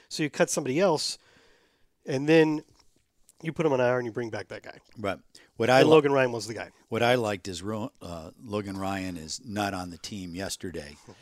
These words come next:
Speaker 2: but he goes to the Humane Society. And you know who went with him?
Speaker 1: <laughs> Teammates, coaches?
Speaker 2: There, there's one player that went with him to the Humane
Speaker 1: Well, I know,
Speaker 2: Society.
Speaker 1: uh, isn't, uh, Nacho big into dogs?
Speaker 2: No, he is. He is.
Speaker 1: Tom
Speaker 2: but
Speaker 1: Brady.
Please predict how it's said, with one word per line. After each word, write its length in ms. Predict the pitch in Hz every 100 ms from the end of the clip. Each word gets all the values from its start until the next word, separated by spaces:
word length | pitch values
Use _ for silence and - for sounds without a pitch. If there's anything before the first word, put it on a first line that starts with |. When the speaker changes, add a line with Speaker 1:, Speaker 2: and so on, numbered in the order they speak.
| _ _
Speaker 2:
but 260 | 95 95 92
he 200 | - 120
goes 280 | 107 110 107
to 80 | 95
the 120 | 87
Humane 480 | 82 - 95 104 101
Society. 640 | - 92 107 165 147 135
And 160 | 120 104
you 100 | 120
know 160 | 120 104
who 100 | 107
went 240 | 104 117
with 180 | 107 107
him? 260 | 113 127 120 _
Speaker 1:
<laughs> 160 | _ -
Teammates, 500 | 123 135 143 - - -
coaches? 440 | 131 139 151 - - - _ _ _
Speaker 2:
There, 100 | 127 -
there's 260 | 92 90 87
one 300 | 104 120 131
player 380 | - 117 101 92
that 200 | 82 107
went 280 | 92 90 92
with 160 | 90
him 220 | 92 87
to 100 | 87
the 80 | -
Humane 360 | 90 101 85 82
Speaker 1:
Well, 120 | 147
I 60 | 147
know, 300 | 180 170 151
Speaker 2:
Society. 300 | 139 139 143
Speaker 1:
uh, 20 |
isn't, 340 | 151 165 135 -
uh, 40 | 143 131
Nacho 400 | 123 147 - 160
big 140 | 170
into 140 | 175 175
dogs? 320 | 185 190 -
Speaker 2:
No, 260 | 101 92
he 320 | 127 104 113 123
is. 280 | 113 151
He 220 | - 104 104
is. 260 | 104 120
Speaker 1:
Tom 180 | - 135
Speaker 2:
but 60 | 131
Speaker 1:
Brady. 260 | 127 101